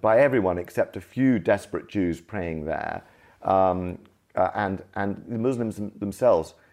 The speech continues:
are often very negligent of it. So the kind of C N N headline of, like, you know, um, "Jerusalem, holy to three, you know, holy to three faiths," is really pretty modern. Because if you look at, for example, between,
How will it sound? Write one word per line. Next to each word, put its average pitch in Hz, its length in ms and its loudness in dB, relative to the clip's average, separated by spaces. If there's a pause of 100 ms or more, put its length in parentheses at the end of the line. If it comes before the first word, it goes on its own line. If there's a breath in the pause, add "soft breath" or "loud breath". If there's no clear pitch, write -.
(320 soft breath)
are 110 60 4
often 139 420 4
very 110 220 4
negligent 98 500 -4
of - 80 -18
it. - 120 -12
So 120 100 -8
the 107 100 -2
kind 147 160 -6
of 131 80 -8
C 175 300 0
N 143 100 0
N 117 240 -2
headline 87 680 -6
of, 85 140 -10
like, 90 240 -6 (380 soft breath)
you 113 80 -4
know, 92 160 2 (380 soft breath)
um, 92 360 0
"Jerusalem, 98 720 0
holy 123 380 4
to 101 140 -6
three, 104 320 0
you 104 80 0
know, 95 120 -2
holy 117 360 2
to 98 180 -6
three 101 380 2 (260)
faiths," 98 300 0 (320 soft breath)
is 110 100 -10
really 180 220 2
pretty 143 260 -2
modern. 120 640 -2 (320 soft breath)
Because 131 320 2
if 131 100 0
you 151 120 2
look 151 240 2
at, - 120 -4
for 120 120 -8
example, 113 400 -4
between, 117 560 -4